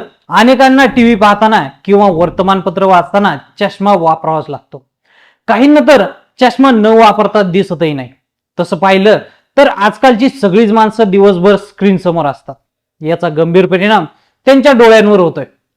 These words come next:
असं असलं तरी आता चष्मा वापरणाऱ्यांसाठी आनंदाची बातमी समोर आली. एक नवीन आय ड्रॉप्स आलाय, त्यामुळं आता फक्त पंधरा मिनिटांमध्येच तुमच्या दृष्टीत बदल होणार असल्याचा दावा केला जातोय.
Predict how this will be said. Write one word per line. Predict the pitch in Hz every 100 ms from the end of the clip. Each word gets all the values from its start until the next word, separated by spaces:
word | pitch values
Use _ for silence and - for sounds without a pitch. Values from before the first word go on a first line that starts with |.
| _
असं | 175 254
असलं | 233 262 277 185 - _ _ -
तरी | 302
आता | 262 208 208 262 -
चष्मा | 214 - 247 247
वापरणाऱ्यांसाठी | 226 226 226 220 226 226 226 254 143 - 170
आनंदाची | 190 208 196 180 190
बातमी | 170 147 165
समोर | 180 254 208 156
आली. | 131 127 131 _ _ _ - - 170
एक | 202 196
नवीन | 160 185 202
आय | 190 180
ड्रॉप्स | 180 175 -
आलाय, | 151 127 120 _ _ _ _
त्यामुळं | 226 247 294 226 135 - _ -
आता | 233 311
फक्त | 233 254 294 294
पंधरा | 226 208 233
मिनिटांमध्येच | 247 240 247 240 247 247 - - _ -
तुमच्या | 214 208 226
दृष्टीत | 190 185 - 185 156
बदल | 175 180
होणार | 165 170 170
असल्याचा | 165 170 160
दावा | 165 151 143
केला | 135 143 135
जातोय. | 123 -